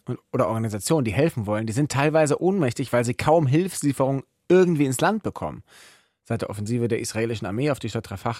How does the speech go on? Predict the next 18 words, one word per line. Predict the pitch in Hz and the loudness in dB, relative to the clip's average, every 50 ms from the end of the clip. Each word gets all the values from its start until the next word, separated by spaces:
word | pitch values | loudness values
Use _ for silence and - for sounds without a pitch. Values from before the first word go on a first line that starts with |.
| - | -8
im | - 110 101 92 | -8 -8 -8 -6
Süden | - - 127 160 165 156 120 113 131 139 | -4 -2 -2 -2 0 -2 -4 -6 -6 -8
von | - - 95 92 | -10 -10 -8 -6
Gaza | - - 82 87 98 - | -6 -6 -6 -6 -6 -6
ist | - - - | -6 -6 -8
es | 101 - 107 | -6 -4 -2
noch | 120 135 143 - - | -2 -2 -2 -2 -6
schwieriger | - - 101 87 85 82 73 | -10 -10 -10 -10 -10 -12 -12
geworden. | - 80 82 82 80 78 78 82 107 123 - - - - - - - - _ - | -14 -16 -18 -16 -14 -14 -12 -12 -14 -16 -18 -20 -20 -20 -20 -20 -20 -20 _ -6
Seit | - 135 131 110 - | -4 -4 -2 -2 0
heute | 165 190 165 160 | 0 0 2 2
Morgen | 151 170 190 220 202 131 98 87 90 | 2 4 4 4 2 2 -2 -8 -8
können | - - 147 147 139 131 | -4 -2 -2 0 0 0
Lieferungen | 147 147 - 147 147 139 | -2 -2 -2 -4 -4 -4
aber | - 123 127 - | -2 -2 0 0
auch | - - - | 0 -2 -4
per | - - 123 123 | -4 -4 -4 -4
Schiff | - - - - 233 - - - - _ | -4 -4 -2 -2 -4 -4 -6 -16 -20 _